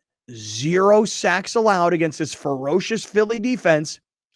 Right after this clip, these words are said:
and only one incompletion in the entire second half, which, as you may recall,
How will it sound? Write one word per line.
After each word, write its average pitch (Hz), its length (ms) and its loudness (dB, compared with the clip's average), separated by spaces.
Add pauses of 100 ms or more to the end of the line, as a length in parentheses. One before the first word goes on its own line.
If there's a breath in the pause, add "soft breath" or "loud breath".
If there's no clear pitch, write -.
(580)
and 196 160 -2
only 208 280 -2
one 180 540 -2
incompletion 214 840 -4
in 156 80 -2
the 156 120 -2
entire 202 480 -2
second 190 340 -8
half, 214 360 0 (280)
which, 233 240 -2
as 190 140 -4
you 214 80 -6
may 208 160 -2
recall, 220 600 0